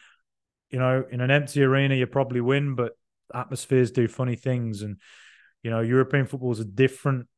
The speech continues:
it's a different experience. And that's something we're gonna have to learn as we go along.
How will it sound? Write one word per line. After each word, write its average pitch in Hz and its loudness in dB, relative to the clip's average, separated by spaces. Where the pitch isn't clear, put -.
it's 104 -10
a 107 -6
different 131 0
experience. 113 -2
And 120 -4
that's 131 -4
something 151 0
we're 139 2
gonna 143 4
have 139 -4
to 135 -4
learn 147 2
as 135 -6
we 139 -6
go 147 4
along. 170 0